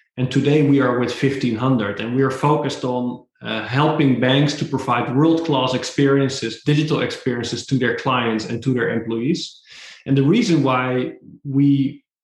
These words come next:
we, we gained so much market share and we had so much success is actually because of changing customer behavior. And we're all used to Apple, Netflix, Amazon, uh, and so forth, and the type of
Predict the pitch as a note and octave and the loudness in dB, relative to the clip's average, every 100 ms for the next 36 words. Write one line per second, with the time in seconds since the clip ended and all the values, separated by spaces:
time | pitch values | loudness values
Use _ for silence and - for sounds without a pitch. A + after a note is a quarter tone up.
0 | _ C#3+ C#3+ C#3 C#3 C#3+ C#3+ D3+ D3+ - | _ -2 2 2 2 2 4 4 2 0
1 | C#3+ C3+ B2+ B2 C3 D#3+ E3 - D#3+ C#3+ | 0 0 -2 -2 -2 -2 -4 -6 -4 -2
2 | C3 B2+ B2+ B2+ - - C3+ C3 B2+ - | -2 -4 -6 -8 -8 -4 -2 0 -2 -4
3 | A#2+ - G3+ C#3 B2+ B2 D#3+ D#3 D3+ C#3+ | -6 -2 0 0 0 0 -2 0 0 2
4 | C#3+ C#3 B2 - D3 C#3 C3+ B2 - C#3 | 0 0 -2 -2 2 4 4 2 2 0
5 | - B2+ A#2+ A2+ A#2 E3+ F3+ A2 - _ | 0 0 0 -2 0 0 0 -2 -6 _
6 | _ - _ _ - C#3+ C#3+ C#3 D3 B2+ | _ -20 _ _ -6 0 2 2 2 4
7 | C#3+ C#3 - C3 C3 C3 - C#3 C3+ C3+ | 4 4 2 -2 -2 -8 -4 -2 -2 -4
8 | - - B2+ C3 - C#3 C3 B2+ - - | -8 -10 -6 -4 -2 0 0 -2 -6 -4
9 | C3 C3 A#2+ C3 C3 B2+ B2+ - B2 C3 | 0 0 2 2 2 0 -4 -10 -8 -4
10 | C3 C#3 C#3+ C3+ - C3 C3+ - D#3 E3 | -2 -2 2 2 2 0 0 0 2 2
11 | D#3 - | 0 -4